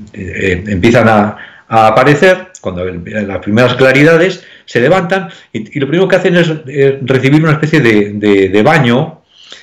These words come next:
eh, que suelen hacerlo. Ellos tienen un arte muy desarrollado, que es un, porque ellos tienen, es curioso, pero dicen que el sentido en el que más se diferencian con respecto a nosotros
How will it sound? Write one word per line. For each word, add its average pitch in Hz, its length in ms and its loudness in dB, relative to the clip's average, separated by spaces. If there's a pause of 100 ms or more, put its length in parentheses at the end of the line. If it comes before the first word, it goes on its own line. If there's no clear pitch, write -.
(120)
eh, 101 300 -2
que 113 80 -2
suelen 151 280 2
hacerlo. 151 480 2
Ellos 175 220 0
tienen 175 220 2
un 160 100 0
arte 160 220 0
muy 147 140 2
desarrollado, 120 760 0 (220)
que - 100 -12
es 107 80 -12
un, 139 140 -12
porque 120 220 -4
ellos 170 160 0
tienen, 170 400 0 (180)
es - 140 -2
curioso, 131 420 2
pero 104 140 0
dicen 151 240 2
que 139 100 -4
el 123 140 0
sentido 175 560 0 (400)
en 123 160 0
el 127 120 2
que - 120 0
más 147 200 2
se 139 140 2
diferencian 131 580 0
con 104 120 -2
respecto 107 360 -6
a 110 40 0
nosotros 127 520 0